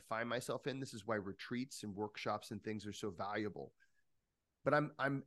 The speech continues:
able to say, "I'm scared," right? And so we, I have a son,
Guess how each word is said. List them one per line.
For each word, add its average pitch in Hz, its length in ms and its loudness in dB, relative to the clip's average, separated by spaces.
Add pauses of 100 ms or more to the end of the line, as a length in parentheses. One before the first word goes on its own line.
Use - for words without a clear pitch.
able 226 420 2 (120)
to 156 100 0
say, 120 460 2 (800)
"I'm 247 120 -2
scared," 107 500 -4 (960)
right? 160 280 8 (220)
And 147 140 6
so 156 320 10
we, 143 160 2
I 143 140 8
have 151 140 12
a 147 60 6
son, 127 340 6